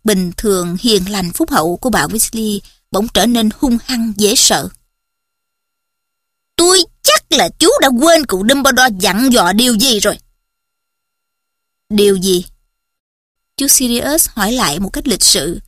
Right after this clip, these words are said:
nhưng với một tinh thần như thể chú đã ở tư thế sẵn sàng chiến đấu. Bà Weasley nói, đặc biệt nhấn mạnh vào ba lời cuối. "Cái điều rằng không được nói cho Harry biết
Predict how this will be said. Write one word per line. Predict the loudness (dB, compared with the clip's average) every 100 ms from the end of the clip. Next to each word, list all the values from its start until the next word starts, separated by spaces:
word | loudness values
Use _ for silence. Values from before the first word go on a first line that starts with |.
| _ _ _ -4
nhưng | -2
với | 0
một | -2 -2
tinh | -2 -2
thần | 0 -2 -2 -2
như | -2
thể | 0 -2 0 0 -2 -2
chú | -2
đã | 0
ở | 0 -4
tư | -4 -6 -6
thế | -10 -6 -2
sẵn | -2 0
sàng | -2 -2 -4
chiến | -6 -4
đấu. | -4 -6 -12 _ _ _ _ _ _ _ _ _ _ _ _ _
Bà | -4
Weasley | 0 0 2 0 -2
nói, | -4 -10 -16 _ _ _
đặc | -6 -4
biệt | -2 0
nhấn | 0 -2 -2
mạnh | -2 -2
vào | -4
ba | -4 -4
lời | -2 -4 -4
cuối. | -6 -6 -8 -12 _ _ _ _ _ _ _ _ _ _ _ _ _ _ -2
"Cái | 0 4 2 2
điều | 2 4 4 2
rằng | 0 -2 -2 -6 -14 _
không | 0 0 -2 -4 -2
được | 0 0 -2
nói | 0 0 0
cho | -2
Harry | -2 0 0
biết | 0 0